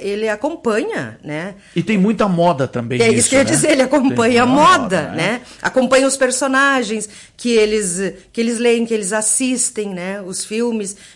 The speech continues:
Speaker 1: Então,
Speaker 2: São muitos
Speaker 1: acompanha.
Speaker 2: personagens hoje que estão no, no material escolar e nos brinquedos, né?
Speaker 1: Ah, na verdade, o material escolar, ele, ele vem, ele é feito,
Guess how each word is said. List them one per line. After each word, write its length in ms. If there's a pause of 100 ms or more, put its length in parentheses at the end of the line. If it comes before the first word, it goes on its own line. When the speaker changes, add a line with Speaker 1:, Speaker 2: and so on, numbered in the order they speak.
(100)
Speaker 1:
Então, 340
Speaker 2:
São 120
muitos 200
Speaker 1:
acompanha. 180
Speaker 2:
personagens 640
hoje 180
que 100
estão 300
no, 160
no 140
material 380
escolar 580
e 100
nos 200
brinquedos, 640
né? 120
Speaker 1:
Ah, 100 (140)
na 160
verdade, 480
o 60
material 400
escolar, 540 (160)
ele, 580 (340)
ele 200
vem, 480
ele 100
é 100
feito, 800